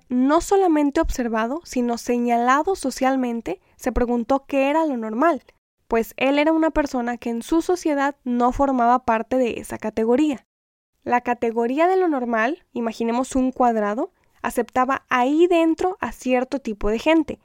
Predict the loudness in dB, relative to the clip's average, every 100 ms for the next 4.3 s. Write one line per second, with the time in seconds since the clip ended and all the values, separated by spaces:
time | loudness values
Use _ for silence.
0 | _ _ _ -2 0 0 -4 -2 -4 -6
1 | -8 -10 -12 -8 2 4 4 2 -2 -8
2 | -10 -2 -2 -2 -4 -4 -6 -6 -8 -6
3 | -2 2 2 2 -6 -8 -10 -10 -4 0
4 | 2 0 -4